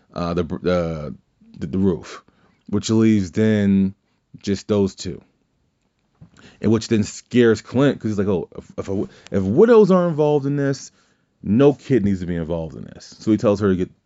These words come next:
the, no, the ki-, the, to get the step in, which essentially ends episode four.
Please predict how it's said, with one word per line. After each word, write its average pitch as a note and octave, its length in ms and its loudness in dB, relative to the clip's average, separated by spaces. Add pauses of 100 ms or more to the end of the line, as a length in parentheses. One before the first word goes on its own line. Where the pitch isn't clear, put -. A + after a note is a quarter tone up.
the, - 120 -6
no, F2 140 -4
the D#2+ 80 -4
ki-, - 180 -8
the, G2 140 -4
to - 120 -10
get - 460 -8
the - 60 -14
step C#2 280 -10
in, - 180 -20 (760)
which G#2+ 160 -2
essentially C#3 460 2
ends G#2 400 0
episode F2 440 -4
four. B1+ 340 -14